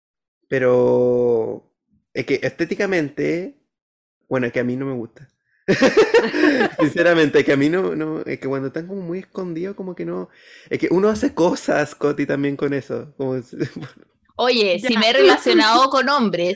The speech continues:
Speaker 1: <laughs> Ya, pero
Speaker 2: pero
Speaker 1: que uno, pero que cuando
Speaker 2: ¿pero
Speaker 1: somos
Speaker 2: es esto apreciación personal o es que universalmente son más hegemónicos los cocos grandes?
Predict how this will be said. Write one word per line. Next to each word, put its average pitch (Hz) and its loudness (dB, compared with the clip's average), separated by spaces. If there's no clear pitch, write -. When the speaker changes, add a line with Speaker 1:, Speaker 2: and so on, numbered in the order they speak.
Speaker 1:
<laughs> 196 -12
Ya, 180 6
pero 147 6
Speaker 2:
pero - 2
Speaker 1:
que 160 4
uno, 180 4
pero 156 4
que 151 -2
cuando 151 2
Speaker 2:
¿pero 240 4
Speaker 1:
somos 233 0
Speaker 2:
es 208 2
esto - 0
apreciación 294 -2
personal 254 -2
o 226 -2
es 269 -4
que 254 -6
universalmente 233 -4
son 240 -6
más 233 -4
hegemónicos 214 -6
los 208 -8
cocos 196 -6
grandes? - -14